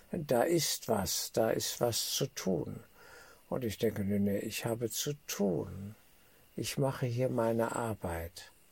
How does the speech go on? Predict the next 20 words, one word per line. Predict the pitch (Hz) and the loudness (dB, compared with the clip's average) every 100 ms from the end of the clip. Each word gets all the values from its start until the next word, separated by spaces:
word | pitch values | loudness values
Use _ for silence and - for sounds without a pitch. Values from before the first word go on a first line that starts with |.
| - - - - | -20 -18 -18 -4
Und | - 127 | -2 0
die | 120 | 0
Stimme | - 156 151 147 | 4 8 8 8
fordert | - 139 139 135 160 | 6 6 6 4 2
mich | 143 139 | 4 4
ein | 127 | 4
zweites | - - 143 120 135 - | 2 2 2 2 0 2
Mal | 123 117 | 4 4
auf, | 113 104 113 | 4 2 4
"Würdest | 120 143 151 - - | 6 6 2 0 0
du | |
bitte | 139 143 139 127 113 | 0 0 2 0 2
rausgehen | 104 104 139 - - - 160 165 180 180 - - - | 2 6 6 4 -2 2 4 6 4 0 -10 -16 -8
und | - 160 127 | 0 2 4
mal | 139 160 175 | 4 4 2
gucken?" | - 202 202 147 98 87 - - - - - - - - - - - - - - - | 4 4 4 2 2 -2 -10 -18 -20 -20 -20 -20 -20 -20 -20 -20 -20 -20 -20 -8 -6
Und | 117 | -2
beim | 123 127 | 0 0
zweiten | - 135 139 156 160 | 0 4 6 6 6
Aufruf, | 127 113 123 - - 160 170 - - | 10 10 10 6 6 6 6 0 -8